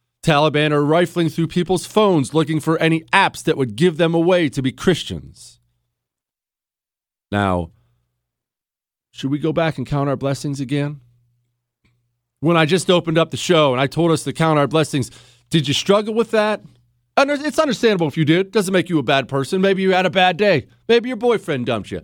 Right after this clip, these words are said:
M-, uh, maybe your kids th-, smarted off. I don't know. Maybe you had a bad day. Maybe you lost your job today.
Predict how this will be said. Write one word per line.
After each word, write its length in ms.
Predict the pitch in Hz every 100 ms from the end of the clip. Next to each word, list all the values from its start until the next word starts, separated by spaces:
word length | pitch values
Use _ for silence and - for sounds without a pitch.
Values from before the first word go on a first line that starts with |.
| _
M-, 340 | 185 190 202 202
uh, 40 |
maybe 260 | 220 220 226
your 100 | 208
kids 380 | 214 190 -
th-, 160 | 151 170
smarted 400 | - 180 170 160
off. 140 | 135
I 140 | 180 202
don't 160 | 220
know. 300 | 214 143 - _ _ _ _ _ _
Maybe 200 | 202 240
you 80 | 262
had 200 | 233 196
a 20 |
bad 280 | 127 101 82
day. 320 | 95 71 - _ _ _
Maybe 200 | 247 277
you 60 | 294
lost 300 | 277 - 311
your 80 |
job 320 | 226 240 139 98
today. 300 | 90 69